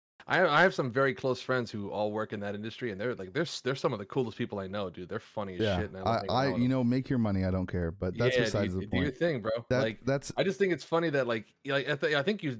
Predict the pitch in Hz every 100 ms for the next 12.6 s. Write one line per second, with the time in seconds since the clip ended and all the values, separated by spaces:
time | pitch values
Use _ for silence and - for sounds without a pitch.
0 | - - 147 - 147 123 135 143 127 104
1 | - 175 190 165 120 110 120 147 139 117
2 | - 127 131 131 127 - 104 104 101 95
3 | 98 139 139 147 117 107 - 120 113 107
4 | 101 - _ _ _ - 123 110 113 147
5 | 151 139 117 135 139 127 147 - 160 151
6 | 196 190 151 147 143 123 139 113 113 107
7 | 95 101 98 95 101 110 98 92 - _
8 | _ _ 120 123 156 160 165 - 180 165
9 | 143 120 - 127 127 123 120 117 101 110
10 | - 127 131 151 160 - - _ 127 127
11 | 131 143 107 123 117 110 113 104 135 127
12 | - 123 113 110 117